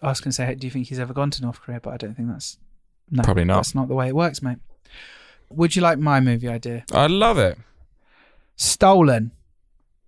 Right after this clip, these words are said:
Speaker 1: When a teenage boy is kidnapped by a gang, little do they know his mother has a collection of attributes. Attributes she has gained over an extended period of employment. Attributes that make her a bad dream for people like you. She will search for you.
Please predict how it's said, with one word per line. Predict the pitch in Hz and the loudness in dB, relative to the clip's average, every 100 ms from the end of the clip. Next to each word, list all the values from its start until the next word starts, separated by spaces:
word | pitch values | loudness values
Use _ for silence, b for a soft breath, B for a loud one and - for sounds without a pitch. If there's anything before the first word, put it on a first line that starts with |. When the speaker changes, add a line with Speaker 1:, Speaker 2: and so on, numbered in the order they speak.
| _ _ _ 147 | _ _ _ 2
Speaker 1:
When | 143 | 4
a | |
teenage | 139 190 214 233 233 - | 4 4 6 4 2 4
boy | 170 | 4
is | 151 | 4
kidnapped | - 180 175 185 | 2 0 2 2
by | 170 143 | 4 4
a | |
gang, | 135 147 151 170 180 - _ | 2 0 2 0 -2 -6 _
little | 135 185 233 | 2 4 4
do | 202 202 | 2 4
they | 196 | 2
know | 196 151 131 135 _ | 4 4 4 0 _
his | 139 135 | -2 2
mother | 151 165 | 4 4
has | 147 139 | 2 -2
a | |
collection | 127 156 170 190 | 0 0 2 0
of | 165 | 2
attributes. | 151 - 131 117 104 - - B B - | 2 0 -2 -2 -4 -8 -10 B B -2
Attributes | 180 - 185 214 185 | 0 0 2 4 4
she | - | 2
has | 160 | 4
gained | - 160 175 | 6 4 4
over | 165 151 | 2 2
an | 143 | -2
extended | - 165 175 180 | 0 2 2 2
period | 175 170 165 | 0 2 2
of | 160 | 0
employment. | 156 - 143 120 117 B B B | -2 2 2 2 -2 B B B
Attributes | 202 208 - 214 170 | 2 2 4 4 4
that | 175 | 2
make | 160 151 | 2 4
her | 127 | 0
a | |
bad | 117 151 139 135 - | 2 4 4 2 0
dream | 135 123 120 | 0 0 0
for | 120 | -4
people | 131 127 - | -4 -2 0
like | 123 117 - | 0 -2 -2
you. | 110 113 b b | -4 -4 b b
She | - - 180 | 0 6 8
will | 175 | 6
search | 175 165 143 - | 6 6 4 4
for | 127 | 0
you. | 113 | 0